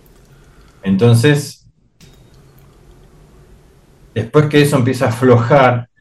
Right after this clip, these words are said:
empieza a relajar la fascia, se abre como una malla que se abre y ahí uno pasa al músculo, a la fibra muscular. Pero este aquí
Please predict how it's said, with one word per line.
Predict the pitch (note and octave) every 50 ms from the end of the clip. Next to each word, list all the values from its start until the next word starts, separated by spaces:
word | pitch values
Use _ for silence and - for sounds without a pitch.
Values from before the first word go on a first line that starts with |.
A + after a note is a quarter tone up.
| _ _ _ _ _ _ _ _ _ _ _ -
empieza | F#2+ F#2+ A2+ - A#2 A2
a |
relajar | G2+ F#2+ G#2 A2+ G#2+ G2 - - - - C3+ B2+ A#2+ A2+ A#2 G2+ F2+
la | E2+ E2 E2+
fascia, | - - A#2+ A2+ A#2 - - - G#2+ A2+ A#2 D3+ - _ _ _ _ _ _ _
se | _ - - A2 A2
abre | B2 C3+ C#3 A#2+ A2 G#2+ G#2+ A#2 A#2+ - - _ _ _ _ _ _ _
como | - F#2 F#2 G2+
una | A2 A2+ A2+
malla | A#2+ B2+ B2+ A#2 - - A2+ G2+
que | F#2+ F#2+
se | F#2+ - - A2
abre | A2+ A#2+ B2 B2+ C3+ C#3+ D#3+ E3+ E3+ - _ _ _ _
y | - G#2+ G#2+
ahí | G2+ A2+ B2
uno | A#2+ A#2 A#2 F#2+
pasa | F#2 F2+ E2+ - F2
al | E2+
músculo, | E2+ E2 - _ _ - D2+ D2+ D2 - - -
a | F#2+
la | F#2+ F#2
fibra | - - - A2+ G#2+ F#2+ F#2+
muscular. | F#2 F#2 - - F2+ E2 E2 D#2+ - - _ _ _ _ _ _
Pero | - - F#2+ G#2+
este | A2 B2+
aquí | C3 B2 A2+ C3+ C3+ B2+ - - _